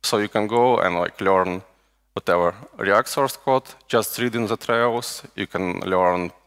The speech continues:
V eight engine, and so on. And also, it works not only for JavaScript. It supports TypeScript, like Java, Ruby, Python, whatever. So hopefully it can help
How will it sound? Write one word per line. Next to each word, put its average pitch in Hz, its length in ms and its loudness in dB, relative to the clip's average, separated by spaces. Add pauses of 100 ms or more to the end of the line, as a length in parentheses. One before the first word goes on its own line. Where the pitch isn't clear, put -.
(160)
V 90 140 -6
eight 123 340 -4
engine, 135 560 -2 (420)
and 101 120 0
so 98 160 -4
on. 85 140 -2 (920)
And 120 140 -2
also, 135 640 0
it - 120 -8
works 120 340 0
not 120 160 0
only 107 160 0
for - 100 -12
JavaScript. - 680 -4 (100)
It - 120 -8
supports - 400 -4
TypeScript, 131 680 -4
like 76 240 -8
Java, 123 420 2
Ruby, 110 360 -4
Python, 101 500 -2
whatever. 117 400 0 (840)
So 113 400 2 (1040)
hopefully 110 460 -2
it - 100 -4
can 92 140 -2
help 123 320 -2